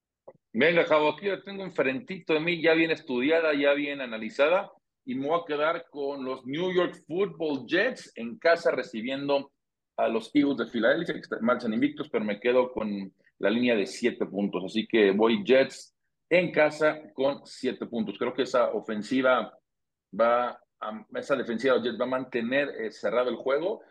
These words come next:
Puede ganar Filadelfia, pero cre-, creo que gana por menos, en caso de que gane, por menos de siete puntos.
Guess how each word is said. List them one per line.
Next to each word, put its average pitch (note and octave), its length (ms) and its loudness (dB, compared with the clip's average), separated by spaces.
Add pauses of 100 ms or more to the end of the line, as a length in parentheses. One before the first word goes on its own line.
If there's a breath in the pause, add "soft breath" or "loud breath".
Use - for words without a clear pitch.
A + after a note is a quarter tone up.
(140 loud breath)
Puede G3 180 2
ganar F3+ 220 0
Filadelfia, D3+ 520 -4
pero A2+ 180 -12
cre-, - 200 -14
creo C3 220 -8
que C3+ 140 -2
gana B2+ 240 -2
por G#2+ 140 -6
menos, A#2 420 -6
en G#2 100 -12
caso A#2+ 240 0
de G#2 60 -6
que G#2+ 100 -6
gane, B2 220 -2
por G#2 180 -4
menos A2 260 -2
de F#2+ 60 -6
siete F2+ 300 -6
puntos. E2 320 -16